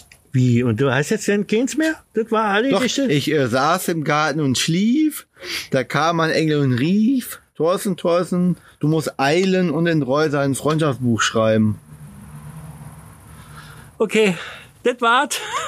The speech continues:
Speaker 1: <laughs> Danke für Zuhören, danke für Zuschauen.
Speaker 2: <laughs>
Speaker 1: Wünsche euch noch ein schönes Wochenende. Heute ist erst Freitag, wa?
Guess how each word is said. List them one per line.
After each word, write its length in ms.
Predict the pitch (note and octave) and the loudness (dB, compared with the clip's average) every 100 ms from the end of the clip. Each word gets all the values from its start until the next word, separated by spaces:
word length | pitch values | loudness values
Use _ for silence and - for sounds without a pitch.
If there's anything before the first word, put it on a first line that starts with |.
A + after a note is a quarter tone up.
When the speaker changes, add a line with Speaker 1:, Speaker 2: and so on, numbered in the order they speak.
| A#4+ _ | -10 _
Speaker 1:
<laughs> 560 | - - - - - | -20 -20 -12 -10 -8
Danke 300 | - A#3 C4 | 0 0 2
für 160 | C#4 C4+ | 0 0
Zuhören, 600 | - C#4 A#3+ C4+ C4+ C4 | 0 0 2 2 -2 -4
danke 300 | - A3 A#3 | 0 0 0
für 140 | C4 B3 | 0 0
Zuschauen. 640 | E3+ B3+ - C4 A#3+ B3 - - _ - - | 2 2 2 2 2 0 -4 -10 _ -8 -8
Speaker 2:
<laughs> 440 | - - - - | -16 -10 -10 -4
Speaker 1:
Wünsche 280 | F#3+ A3+ A#3+ | -2 0 0
euch 140 | A3 | 0
noch 80 | A#3+ | 0
ein 60 | A3 | 0
schönes 300 | A3+ B3 G3+ | 0 0 0
Wochenende. 480 | G#3 B3 A3 A#3+ | 0 2 2 2
Heute 140 | F3 D3 | 2 0
ist 40 | |
erst 160 | D#3 B2+ | -2 -2
Freitag, 400 | - G3 - B2+ | 0 0 0 0
wa? 220 | D3 A#3 | 0 -2